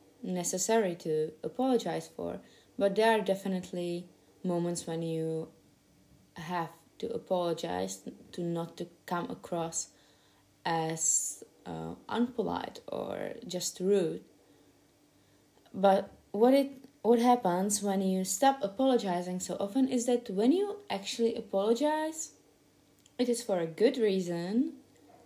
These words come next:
and your apologies are even more sincere because you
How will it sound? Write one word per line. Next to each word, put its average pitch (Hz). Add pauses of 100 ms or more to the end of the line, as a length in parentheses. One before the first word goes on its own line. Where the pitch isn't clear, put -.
and 196
your 202
apologies 208
are 180
even 185
more 185 (260)
sincere 202 (840)
because 226
you 214